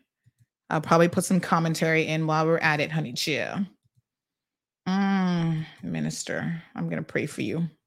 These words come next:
'Cause I know one thing, we got a problem come next election. That's all I'm gonna say.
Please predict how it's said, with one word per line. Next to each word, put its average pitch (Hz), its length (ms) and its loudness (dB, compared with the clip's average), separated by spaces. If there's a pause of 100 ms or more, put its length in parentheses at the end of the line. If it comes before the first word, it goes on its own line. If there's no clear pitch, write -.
(1160)
'Cause 156 320 -4
I 156 60 -2
know 151 180 0
one 151 220 -2
thing, 151 380 -4
we 156 120 -2
got 151 180 0
a - 20 -8
problem 147 420 0
come 160 200 -2
next - 220 -4
election. 156 560 -4
That's - 220 -8
all - 140 -6
I'm - 120 -2
gonna - 200 -4
say. 151 360 -6